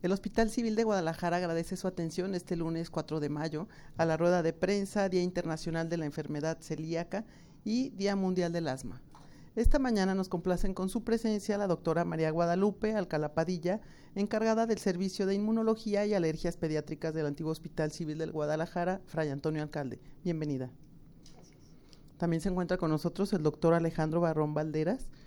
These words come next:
encargado del Servicio de Neumología Pediátrica del nuevo Hospital Civil de Guadalajara, doctor Juan Menchaca. Bienvenido. Está con nosotros esta mañana el doctor Pedro Iván Navarro González,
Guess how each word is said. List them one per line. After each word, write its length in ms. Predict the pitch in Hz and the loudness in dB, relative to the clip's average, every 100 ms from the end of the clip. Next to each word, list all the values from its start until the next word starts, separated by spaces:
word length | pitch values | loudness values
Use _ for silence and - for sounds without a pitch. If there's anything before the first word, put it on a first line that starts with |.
| - - - | -20 -12 -4
encargado 420 | 180 190 190 196 | 2 4 6 4
del 140 | 196 | 2
Servicio 400 | 180 156 170 - | 0 -2 -2 0
de 80 | 180 | 0
Neumología 520 | 175 156 147 143 160 | 0 0 0 0 0
Pediátrica 560 | - 170 170 - 170 165 | 2 4 4 2 -2 0
del 140 | 156 | 0
nuevo 140 | 143 151 | 0 -2
Hospital 340 | - - 147 | -2 -2 -2
Civil 240 | - 165 165 | 0 -2 0
de 60 | |
Guadalajara, 680 | 165 156 139 135 156 156 165 | 0 0 0 0 0 -2 -2
doctor 440 | 147 156 - 165 170 | -6 -6 -2 -2 -2
Juan 420 | - 160 156 165 | -4 -2 -2 -4
Menchaca. 600 | 160 156 151 147 - - - - - - | -6 -6 -6 -8 -10 -14 -18 -20 -12 -4
Bienvenido. 420 | 165 160 139 131 - - - - - - - - - - - - | 0 2 0 -2 -12 -18 -18 -20 -20 -20 -20 -20 -20 -20 -18 -12
Está 240 | - 160 | -2 0
con 120 | 190 | 2
nosotros 380 | 185 180 165 185 | 2 4 2 2
esta 220 | 190 - | 2 2
mañana 320 | 208 190 185 233 | 2 2 2 2
el 60 | |
doctor 300 | 214 - 160 | 0 2 0
Pedro 220 | 175 170 | 2 2
Iván 240 | 180 175 170 | 2 2 2
Navarro 420 | 175 175 156 170 | 2 4 4 2
González, 640 | 175 156 156 151 175 254 | 0 2 0 2 2 0